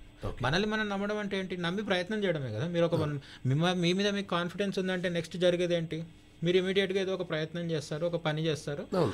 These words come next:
Speaker 2: ఆ పనికి మంచో చెడో ఫలితం వస్తది. చాలాసార్లు మంచే వస్తది. మనం చెడు వస్తదేమో అని భయపడి మానేసే సందర్భాలు ఎక్కువ ఉంటాయి. కాబట్టి
Speaker 1: ఓకే.
Speaker 2: భగవద్గీత ఏం చెప్తుందంటే ప్రయత్నం చేయండి, యుద్ధం చేయండి. యుద్ధం అంటే ఏంటి?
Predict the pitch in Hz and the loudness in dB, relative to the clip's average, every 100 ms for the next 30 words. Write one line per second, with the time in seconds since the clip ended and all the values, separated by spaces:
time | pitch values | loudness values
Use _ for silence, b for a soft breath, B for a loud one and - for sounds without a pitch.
0 | 127 160 170 202 214 226 - b b 120 | -2 0 2 2 -2 -4 -8 b b -4
1 | 131 160 208 180 208 208 175 180 147 - | -2 2 4 4 2 0 -2 -2 -4 -6
2 | 101 85 - - B B - - 120 165 | -10 -14 -18 -20 B B -10 -4 0 2
3 | 202 202 202 180 165 208 190 - 110 113 | 4 4 4 2 2 2 2 0 -4 -2
4 | 143 165 165 143 180 190 196 185 180 143 | -2 0 2 2 2 2 -2 -2 -2 2
5 | 151 185 185 175 175 165 165 160 160 156 | 2 2 0 0 -2 -4 -4 -2 0 -2
6 | 160 151 - 113 104 - b b 120 160 | -4 -4 -4 -6 -6 -18 b b -2 0
7 | 156 147 180 185 190 185 170 170 165 156 | 2 4 2 2 0 0 0 -2 -4 -6
8 | 143 139 202 160 165 170 190 165 151 120 | -6 -4 -2 2 2 2 -2 0 0 -2
9 | 98 95 120 135 180 170 147 117 90 101 | -4 -4 -4 2 2 4 2 2 -4 -4
10 | 143 180 185 175 175 165 170 | -2 0 0 0 -2 -2 -8